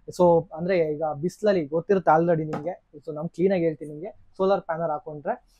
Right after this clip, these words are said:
ನಿಮ್ಗೆ ಇದ್ರಲ್ಲಿ ಒಂದು storage, ಈ ಕ್ಯಾಮೆರಾದಲ್ಲಿ ಒಂದು battery ಇರುತ್ತೆ. So battery charge ಮಾಡ್ಕೊಂಡು ನಿಮ್ಗೆ night ಅಲ್ಲಿ, so ನಿಮ್ಗೆ night ಅಂತಲ್ಲ, day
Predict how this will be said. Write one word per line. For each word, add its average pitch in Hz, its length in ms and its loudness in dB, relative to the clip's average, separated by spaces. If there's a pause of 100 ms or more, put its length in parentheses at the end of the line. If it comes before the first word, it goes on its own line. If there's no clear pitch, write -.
(120)
ನಿಮ್ಗೆ 180 160 2
ಇದ್ರಲ್ಲಿ 185 200 2
ಒಂದು 185 140 4
storage, 190 540 6
ಈ 180 180 2
ಕ್ಯಾಮೆರಾದಲ್ಲಿ 185 580 2
ಒಂದು 190 260 -2 (120)
battery 175 340 -4
ಇರುತ್ತೆ. 147 300 -8 (340)
So 175 80 4
battery 190 300 4
charge 190 300 2
ಮಾಡ್ಕೊಂಡು 165 380 -4
ನಿಮ್ಗೆ 160 220 -4
night 180 340 -2
ಅಲ್ಲಿ, 170 200 -6 (360)
so 190 120 4
ನಿಮ್ಗೆ 190 280 4 (140)
night 185 300 0
ಅಂತಲ್ಲ, 190 280 -2 (260)
day 180 120 4